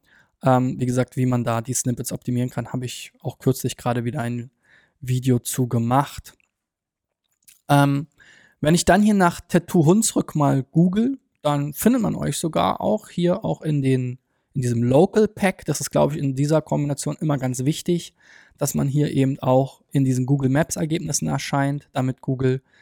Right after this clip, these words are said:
da, also da gibt's einen Zusammenhang einfach. Ähm, hier sehen wir dann auch nochmal, seid ihr auch auf der ersten Seite mit dabei mit eurer Website, jetzt zumindest, wenn ich hier google. Ähm, wenn ich jetzt aber nach Tattoo Studio zum Beispiel google,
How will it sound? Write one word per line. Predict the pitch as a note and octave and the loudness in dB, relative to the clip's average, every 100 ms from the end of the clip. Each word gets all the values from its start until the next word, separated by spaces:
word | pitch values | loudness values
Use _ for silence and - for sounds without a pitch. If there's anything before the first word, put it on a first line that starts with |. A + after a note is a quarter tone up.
| _ _ _ | _ _ _
da, | A#2+ A#2 B2 C3 F3 _ _ _ | -2 0 0 -4 -10 _ _ _
also | C3+ A#2+ | -2 -2
da | B2 A#2+ | -2 -4
gibt's | A#2 A#2+ | -4 -4
einen | C3 | -4
Zusammenhang | - A#2+ A#2+ C#3 B2+ A#2 A2+ | -2 -2 -2 -4 -4 -8 -8
einfach. | B2 A#2 - C#3+ - _ _ - - - _ _ | -12 -8 -6 -6 -8 _ _ -20 -20 -20 _ _
Ähm, | - C3 C3 B2+ C#3+ _ _ _ _ | 4 6 6 2 -4 _ _ _ _
hier | - C#3+ | 0 4
sehen | D3+ | 6
wir | D#3 | 6
dann | C#3+ | 4
auch | C#3 | 2
nochmal, | D3+ D3 C3+ C3+ | 2 4 4 4
seid | B2+ C3 | 0 0
ihr | - | -4
auch | - | -2
auf | C3 | -4
der | - - | -4 -2
ersten | C3+ - | -2 0
Seite | C3 C3 | 0 0
mit | C3+ A#2+ | -2 -4
dabei | C3 D3 | -2 0
mit | F3 | -2
eurer | E3 D#3 D3+ | -2 -2 0
Website, | D#3 - D3 D#3 | 0 0 -2 -2
jetzt | - | -6
zumindest, | - C3 C3+ - | -4 -2 -4 -4
wenn | C#3+ | -6
ich | - | -6
hier | - C3+ | -6 -6
google. | C3+ C3 C3+ C3+ C#3 _ _ | -4 -2 -2 -2 -8 _ _
Ähm, | B2+ B2 A#2+ A#2+ B2 | -4 -4 -4 -6 -6
wenn | - C#3 | -2 -2
ich | C#3 | 0
jetzt | C#3+ | -2
aber | C#3+ C3+ | 0 0
nach | C3+ | 0
Tattoo | - - - | -4 -6 -6
Studio | C3+ - D#3 E3+ F3 F3 | -8 -4 0 0 2 0
zum | - | 0
Beispiel | F3 E3+ D#3 E3+ E3 | -2 -2 -2 -2 -2
google, | D#3+ E3 D#3+ D#3 D#3 | 0 0 2 0 0